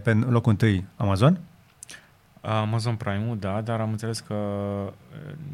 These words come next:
Speaker 2: este mai jos Amazon Prime-ul decât Apple T V Plus-ul.
Speaker 1: Nu-l avem aici. Până când
Speaker 2: A,
Speaker 1: vine Apple
Speaker 2: corect,
Speaker 1: T V Plus,
Speaker 2: corect. Ce,
Speaker 1: mai vedem,
Speaker 2: ce
Speaker 1: da.
Speaker 2: avem
Speaker 1: Nu
Speaker 2: aici,
Speaker 1: e legal
Speaker 2: da.
Speaker 1: aici.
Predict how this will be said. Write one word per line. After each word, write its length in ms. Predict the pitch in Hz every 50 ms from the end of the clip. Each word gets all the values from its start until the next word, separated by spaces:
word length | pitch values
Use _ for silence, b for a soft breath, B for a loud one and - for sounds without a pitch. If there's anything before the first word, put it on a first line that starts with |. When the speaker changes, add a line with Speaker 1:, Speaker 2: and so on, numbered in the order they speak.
| 110 107 98 101 101 101 101 101 - 110 104
Speaker 2:
este 200 | 98 95 - 101
mai 160 | 95 95 95
jos 200 | 92 98 131 139
Amazon 320 | 113 104 98 95 92 101 101
Prime-ul 260 | 92 104 104 101 98
decât 240 | 190 - - - - - -
Apple 180 | 107 - 101 95
T 80 | 90
V 160 | 98 95 98 95
Plus-ul. 320 | 95 110 95 87 - - - - _ _ b b b b b b
Speaker 1:
Nu-l 220 | - 135 151 170
avem 220 | 180 170 156 190 185
aici. 260 | 180 180 175 143 139 110 92 85 - -
Până 180 | - 151 160
când 140 | 147 151 -
Speaker 2:
A, 40 | 147
Speaker 1:
vine 120 | 151 151
Apple 160 | 147 135 143
Speaker 2:
corect, 200 | 135 156 156 135
Speaker 1:
T 40 | 131
V 20 | -
Plus, 100 | 135 135
Speaker 2:
corect. 140 | 147 156 143
Ce, 80 | 147
Speaker 1:
mai 100 | 143 143
vedem, 280 | 131 135 147 139 156 139
Speaker 2:
ce 80 | 104 156
Speaker 1:
da. 40 | 147
Speaker 2:
avem 140 | 160 170 156
Speaker 1:
Nu 60 | 143
Speaker 2:
aici, 160 | 123 135 180
Speaker 1:
e 40 | 214
legal 300 | 220 220 214 180 208 208
Speaker 2:
da. 60 | 202
Speaker 1:
aici. 200 | 202 196 170 -